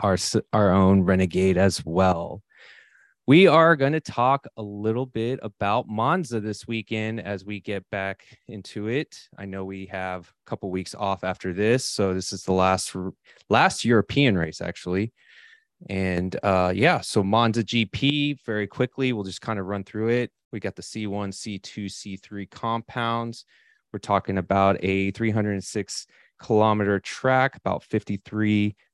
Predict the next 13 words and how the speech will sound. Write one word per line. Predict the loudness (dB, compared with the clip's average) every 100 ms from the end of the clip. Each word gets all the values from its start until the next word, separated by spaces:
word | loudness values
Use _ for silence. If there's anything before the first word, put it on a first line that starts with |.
| _
laps | -4 0 2 0 -4
we're | -4
looking | 0 0 0 0
at. | 2 2 0 _ _ _ _ _ _ _ _ -8 -2
Um, | 0 2 0 -4 -2
obviously, | 0 -2 -4 -4 -4
a | 0
lot | 2
of | 2
straight | 0 -2 0
line | -2 -4
speed. | -4 -2 0 -2 -4 _ _ _ _
We've | -6 -4 -6